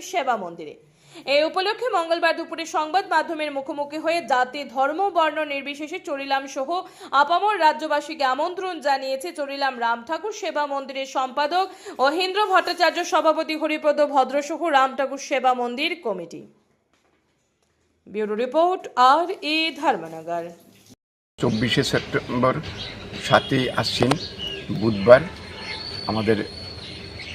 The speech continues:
Speaker 2: রাম ঠাকুর সেবা মন্দির উদ্বোধন হবে। সকালে বাল্যভোগ, দুপুরে অন্নভোগ, মহাপ্রসাদ, সঙ্গে সবজি, পায়েস, সন্ধ্যার সময় সত্যনারায়ণ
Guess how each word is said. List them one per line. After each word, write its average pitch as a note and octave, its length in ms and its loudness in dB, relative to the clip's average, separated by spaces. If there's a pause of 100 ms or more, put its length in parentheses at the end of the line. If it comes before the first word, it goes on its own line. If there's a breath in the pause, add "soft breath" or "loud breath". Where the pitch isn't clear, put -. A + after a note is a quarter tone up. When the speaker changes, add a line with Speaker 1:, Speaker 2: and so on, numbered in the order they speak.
(140)
Speaker 2:
রাম G#2 200 2
ঠাকুর A2 260 0
সেবা G#2 200 2
মন্দির A2 280 0 (160)
উদ্বোধন G2+ 400 -4
হবে। F2 160 -8 (400)
সকালে B2 340 8
বাল্যভোগ, A#2+ 540 8 (1120)
দুপুরে A2 360 2 (560)
অন্নভোগ, A2+ 480 4 (180)
মহাপ্রসাদ, G#2+ 580 2 (720)
সঙ্গে G2+ 360 4 (760)
সবজি, F#2 400 0 (220)
পায়েস, G#2 340 6 (680)
সন্ধ্যার G2+ 340 2
সময় A2 260 2
সত্যনারায়ণ G#2+ 600 0